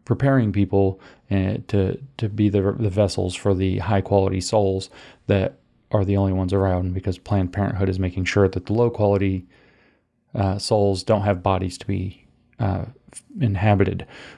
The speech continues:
which is really messed up. That's the actual occultist roots of that. And, uh, tangentially speaking also, although they didn't work together to my knowledge, um, Blavatsky's work inspired Adolf Hitler.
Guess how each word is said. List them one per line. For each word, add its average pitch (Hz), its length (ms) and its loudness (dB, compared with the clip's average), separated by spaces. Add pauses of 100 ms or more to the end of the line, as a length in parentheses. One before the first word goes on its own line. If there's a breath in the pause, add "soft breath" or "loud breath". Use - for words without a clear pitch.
which 107 220 0
is 95 320 -2 (400)
really 101 400 4
messed 92 340 -2
up. - 220 -4 (640 soft breath)
That's 110 280 2
the 107 140 4
actual 101 340 0
occultist 101 540 -4
roots 101 220 -2
of 107 60 -4
that. - 260 -8
And, 120 160 0
uh, 98 220 -2 (480)
tangentially 120 580 0
speaking 107 340 -2
also, 104 420 2 (320 loud breath)
although 107 280 2
they 101 100 4
didn't 104 240 0
work 104 180 2
together 101 300 0
to 98 80 -2
my 95 120 -2
knowledge, 95 500 -2
um, 95 360 -4 (680 loud breath)
Blavatsky's 110 600 2
work 98 340 0
inspired 104 760 2
Adolf 95 300 0
Hitler. 101 420 -4